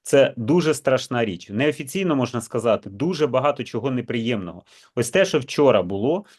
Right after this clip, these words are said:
коли журналісти зустрічали Трампа і Путіна, і, а, оця,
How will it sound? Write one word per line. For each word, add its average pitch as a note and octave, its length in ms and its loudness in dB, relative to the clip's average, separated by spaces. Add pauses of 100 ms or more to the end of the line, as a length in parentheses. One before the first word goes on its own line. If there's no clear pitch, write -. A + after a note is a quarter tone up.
(180)
коли C3+ 360 2
журналісти C3 760 -2
зустрічали A#2 720 0
Трампа G#2 440 2
і G2 80 -4
Путіна, D3+ 500 -4 (680)
і, D#3+ 300 4 (140)
а, A#2 440 6
оця, C#3 580 4